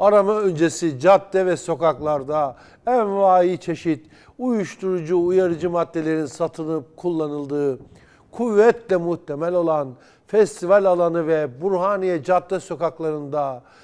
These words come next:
hiçbir örf adetle uyuşmayan, milli duygu ve geleneklerimizde olmayan, fuhuşu alenileştiren, esnafa da belirgin bir getirisinin olmadığını düşündüğümüz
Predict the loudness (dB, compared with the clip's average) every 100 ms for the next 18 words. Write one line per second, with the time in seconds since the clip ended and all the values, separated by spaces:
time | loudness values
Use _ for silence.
0 | -20 _ -6 -6 -2 0 2 2 4 4
1 | 2 -4 -4 -4 -2 -2 -4 -6 -2 0
2 | 0 -2 -4 0 0 0 0 0 0 0
3 | -2 -2 -6 -4 -6 -4 -4 -2 -2 0
4 | 0 0 -2 -8 _ _ _ -10 -6 -6
5 | -6 -6 -6 -6 -6 -8 -6 -8 -10 -8
6 | -2 -2 -2 -6 _ _ -20 -20 -14 -6
7 | -6 -2 -2 2 2 2 0 0 -2 -4
8 | -2 -2 -4 -6 -8 -6 -4 -2 -2 -4
9 | -6 -10 -12 -10 -8 -8 -6 -6 -8